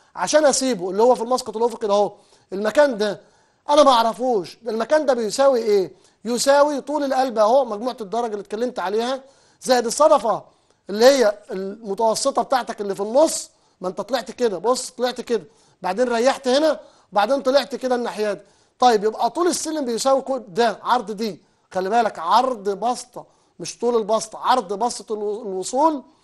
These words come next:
زائد عرض الصدفة المتوسطة زائد طول الايه؟ القلبة هيدي لك طول محل السلم. طيب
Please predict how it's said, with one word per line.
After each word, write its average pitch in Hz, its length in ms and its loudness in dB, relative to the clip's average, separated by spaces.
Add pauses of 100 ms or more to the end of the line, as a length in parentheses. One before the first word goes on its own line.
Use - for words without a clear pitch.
(260)
زائد 196 260 -2
عرض 214 320 4
الصدفة 233 400 -4
المتوسطة 226 760 0 (260)
زائد 202 300 -6
طول 262 280 -2
الايه؟ 233 500 2 (160)
القلبة 262 460 0
هيدي 202 380 -4
لك 226 120 -4
طول 226 500 -2
محل 202 540 -4
السلم. 202 380 -6 (320)
طيب 190 240 -2